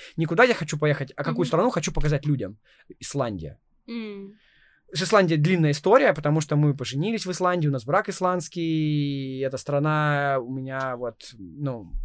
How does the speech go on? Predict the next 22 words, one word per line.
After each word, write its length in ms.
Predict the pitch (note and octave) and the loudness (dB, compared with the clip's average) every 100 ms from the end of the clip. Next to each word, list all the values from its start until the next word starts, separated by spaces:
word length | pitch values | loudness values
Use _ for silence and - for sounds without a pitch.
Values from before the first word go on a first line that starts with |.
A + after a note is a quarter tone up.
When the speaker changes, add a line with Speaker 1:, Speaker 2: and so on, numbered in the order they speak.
| - | -6
Speaker 2:
Мгм. 260 | A3+ A#3+ A#3+ F3 _ _ | -8 -10 -12 -20 _ _
Speaker 1:
в-, 120 | A2+ _ | -20 _
тут 160 | G#2 F#2+ | -20 -20
в 120 | _ - | _ -6
сердечке. 500 | E3 C3+ - - - _ - - C#4 | -4 -4 -8 -12 -20 _ -18 -12 -10
Speaker 2:
М. 140 | A#3 | -8
Speaker 1:
А, 460 | D3+ D3 D3 C#3+ C#3+ C#3 - - _ - _ _ _ _ - - - _ _ _ _ _ | -6 -4 -2 -2 -4 -8 -12 -20 _ -20 _ _ _ _ -10 -10 -12 _ _ _ _ _
в 80 | - | -2
Исландию. 440 | F3+ E3+ C#3 A2 G2 _ _ - - _ _ _ - B2 | 2 4 2 -2 -10 _ _ -20 -20 _ _ _ -16 0
А, 120 | D#3+ | 2
и 340 | D#3 - F#3 D3+ _ _ - - - _ - | 2 0 -2 -4 _ _ -20 -20 -20 _ -4
был, 480 | D#3+ F3 B3 B3 G#3+ | 2 6 6 4 0
был 320 | D#3+ C#3+ G3+ | -2 6 6
большой 320 | F3 D#3+ G#3 D#3+ | 8 4 4 4
плюс 340 | G3+ F#3 - | 2 0 -4
в, 600 | C#3+ C#3 C#3+ C#3+ D3+ C#3+ | -10 -10 -10 -6 -4 -4
в, 760 | C#3+ C#3 - D3 C#3 C#3 C3+ C#3+ | -8 -14 -16 -14 -14 -12 -12 -6
в 40 | |
отношении 380 | D3 D#3+ D#3 E3+ | -4 -2 -2 0
этой 80 | D3 | -2
страны. 440 | - D3+ D3 A#3+ - - - - - - | -2 0 0 -2 -6 -18 -18 -16 -16 -6
А, 420 | C#3+ D3 D3+ D3 | -2 0 2 0